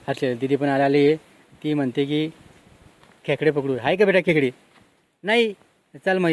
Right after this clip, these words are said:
शेतामध्ये चल, आपलं, आपलं काम करू. चल, त्या खेकडे काय सापडणार नाही. चला.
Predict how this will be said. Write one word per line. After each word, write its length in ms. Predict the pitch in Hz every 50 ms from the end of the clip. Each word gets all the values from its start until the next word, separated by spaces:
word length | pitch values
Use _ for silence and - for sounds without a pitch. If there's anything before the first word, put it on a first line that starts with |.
| 151 147
शेतामध्ये 400 | 135 - 175 165 160 156 165 160
चल, 120 | 143 165 160
आपलं, 120 | 151 151
आपलं 240 | 151 147 147 147 143
काम 200 | 135 - 143 143
करू. 140 | 135 143 135
चल, 140 | 135 143 139 - - - - - _ _
त्या 100 | - 156 143
खेकडे 180 | 170 156 156 143
काय 100 | 147 143
सापडणार 280 | 151 147 135 131 131
नाही. 180 | 139 151 165 170 - _ _ _ _ _ _ _ -
चला. 160 | 185 175 151